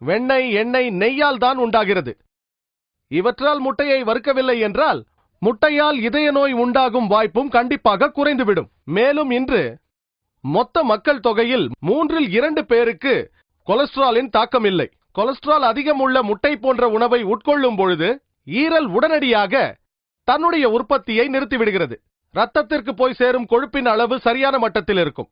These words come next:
மூன்றில் ஒருவருக்கு கொலஸ்ட்ராலின் தாக்கம் உண்டு. அவர்கள் முட்டையின் கருவை உண்பதை தவிர்க்க வேண்டும். மற்றவர்கள் தினமும் ஓரிரு முட்டைகளை உண்ணுவதால் அவர்களுக்கு இதய நோய் வந்துவிடாது.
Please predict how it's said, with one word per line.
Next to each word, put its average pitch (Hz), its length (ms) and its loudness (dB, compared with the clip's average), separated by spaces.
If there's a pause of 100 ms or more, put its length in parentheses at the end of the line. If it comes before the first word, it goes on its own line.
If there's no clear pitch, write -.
(160)
மூன்றில் 320 540 0
ஒருவருக்கு 254 680 0
கொலஸ்ட்ராலின் 269 600 0
தாக்கம் 220 380 0
உண்டு. 196 280 0 (400)
அவர்கள் 269 420 2 (180)
முட்டையின் 294 540 -2
கருவை 233 400 2 (180)
உண்பதை 240 400 0 (100)
தவிர்க்க 214 400 0
வேண்டும். 180 280 -2 (560)
மற்றவர்கள் 262 680 0 (440)
தினமும் 277 440 0
ஓரிரு 247 340 2
முட்டைகளை 233 480 0
உண்ணுவதால் 214 540 0 (140)
அவர்களுக்கு 233 600 2
இதய 233 280 2
நோய் 226 240 0
வந்துவிடாது. 202 500 0